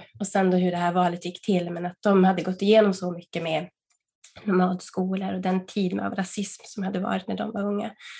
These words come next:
Så att, eh, det blev för dem ett ganska naturligt val att börja prata svenska som ett sätt att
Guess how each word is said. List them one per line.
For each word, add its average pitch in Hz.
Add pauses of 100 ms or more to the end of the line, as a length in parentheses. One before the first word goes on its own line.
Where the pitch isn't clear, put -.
(280)
Så -
att, 185
eh, 190 (600)
det 185
blev 233
för 220
dem 226
ett 247
ganska 180
naturligt 190
val 190
att 185
börja 190
prata 185
svenska 190
som 196
ett 196
sätt -
att -